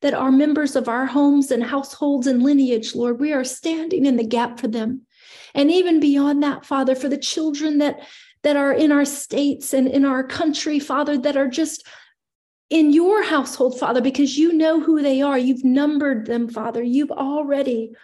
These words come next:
set them apart. So, Lord, we're asking you to call them out, sanctify them, and give them great purpose in this generation, Lord, to speak your word with boldness, Father, with fire from heaven, Lord. We pray for an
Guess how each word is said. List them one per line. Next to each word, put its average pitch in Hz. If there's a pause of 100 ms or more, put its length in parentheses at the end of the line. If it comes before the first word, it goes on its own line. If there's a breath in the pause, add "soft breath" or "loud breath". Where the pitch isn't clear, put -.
(320 loud breath)
set 302
them 262
apart. 285
So, -
Lord, 294
we're 269
asking 277
you 269
to 269
call 285
them 240
out, 233 (300 soft breath)
sanctify 277
them, 214
and 240 (360 loud breath)
give 320
them 294
great 320
purpose 339
in 277
this 269
generation, 254
Lord, 214
to - (240 loud breath)
speak -
your 302
word 285
with 233
boldness, 262
Father, -
with 269
fire 269 (240 loud breath)
from 226
heaven, 247
Lord. 226
We 269
pray 285
for 294
an 277